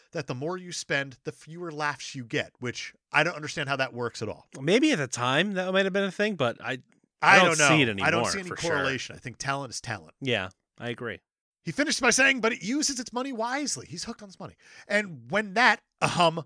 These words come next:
Speaker 1: monster marches down a Manhattan Avenue and climbs the side of a skyscraper, we're glad they spent the money for the special effects because it gets one of the biggest laughs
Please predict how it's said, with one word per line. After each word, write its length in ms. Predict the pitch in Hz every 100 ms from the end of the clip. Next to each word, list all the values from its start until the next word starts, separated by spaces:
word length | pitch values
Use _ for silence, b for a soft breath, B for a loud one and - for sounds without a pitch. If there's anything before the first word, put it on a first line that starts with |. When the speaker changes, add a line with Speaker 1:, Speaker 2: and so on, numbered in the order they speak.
| _
Speaker 1:
monster 560 | 120 180 208 - 131 131
marches 360 | 135 151 - 131
down 220 | 156 143
a 40 |
Manhattan 340 | 127 123 143 120
Avenue 320 | 147 131 117
and 120 | 110
climbs 380 | - 214 254 254
the 80 | 185
side 260 | - 208
of 60 | 180
a 60 | 151
skyscraper, 760 | - 311 254 - - - 123 - b b -
we're 120 | 185
glad 420 | 135 143 190 269
they 100 | 208
spent 380 | 160 - 202 214
the 60 | 165
money 260 | 170 208
for 440 | 190 - 151 156 156 -
the 120 | 127
special 500 | - - 196 208 214
effects 320 | - 120 -
because 260 | 143 131 120
it 80 |
gets 200 | - 180 156
one 100 | 151
of 60 |
the 60 | 147
biggest 260 | 151 160 127
laughs 520 | 135 127 95 -